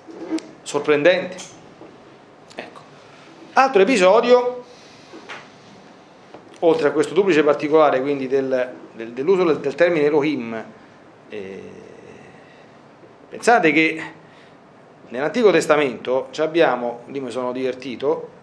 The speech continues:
duecentoventicinque dizioni di El e millecentosettantasette di Elohim. Cioè, no, la proporzione, insomma, non è indifferente. Ecco.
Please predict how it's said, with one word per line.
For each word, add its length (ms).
duecentoventicinque 1500
dizioni 600
di 180
El 560
e 160
millecentosettantasette 1400
di 100
Elohim. 380
Cioè, 340
no, 380
la 400
proporzione, 420
insomma, 360
non 120
è 40
indifferente. 640
Ecco. 260